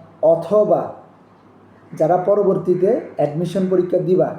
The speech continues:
এইচএসসি ছাব্বিশ কিংবা সাতাশ, যে ব্যাচের স্টুডেন্ট হও না কেন, আজকের ভিডিওটা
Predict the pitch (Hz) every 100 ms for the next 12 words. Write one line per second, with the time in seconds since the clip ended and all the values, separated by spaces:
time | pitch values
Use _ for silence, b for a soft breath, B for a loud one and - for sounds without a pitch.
0 | - 156 156 180 - 165 - 165 147 185
1 | 214 - 175 165 156 160 139 - - 143
2 | 151 151 156 165 190 - 175 180 170 170
3 | 160 160 196 214 B B B 151 160 -
4 | - 170 160 185 190 185 -